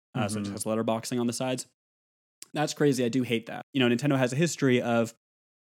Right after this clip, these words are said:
Speaker 1: putting sometimes these, like, weird ports, like, will find new life. So, for instance, on the three D S, when Yoshi's Island was a game for the Ambassadors from the, the Game Boy Advance, it, like, it moved in. Each time we've seen that game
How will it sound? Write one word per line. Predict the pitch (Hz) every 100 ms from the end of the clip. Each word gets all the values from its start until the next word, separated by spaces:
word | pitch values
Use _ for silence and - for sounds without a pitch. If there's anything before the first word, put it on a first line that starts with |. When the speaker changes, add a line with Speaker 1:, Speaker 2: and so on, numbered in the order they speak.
| _ - -
Speaker 1:
putting | - 139 120 113 - _
sometimes | - 135 131 117
these, | 117
like, | 117 110
weird | 117 113 113 113 107 _ _ _ _ _ _ _ -
ports, | 139 131 127 - -
like, | 127 113
will | 120
find | 117 127 120 117 113 _ _ -
new | 131 123
life. | 120 135 190
So, | - 131 120
for | 113 127
instance, | 120 131 117
on | 123
the | 120
three | 123 131
D | 127
S, | 123 120 -
when | 113 113 120
Yoshi's | 135 123 117
Island | 113 117 120
was | 117 113
a |
game | 110 113 113
for | 107 120
the | 110
Ambassadors | 107 110 120 - 139
from | 135 117
the, | 117 -
the | - 123
Game | 117 117
Boy | 120
Advance, | 120 123 123 - _ _ _ _
it, | 147
like, | 127 120 - _ _ _ _ _ -
it | 131
moved | 143 170 -
in. | 151 143 135 - _ _ _ -
Each | 175 180
time | 175
we've | 156
seen | 139 143 135
that | 123
game | 131 123 120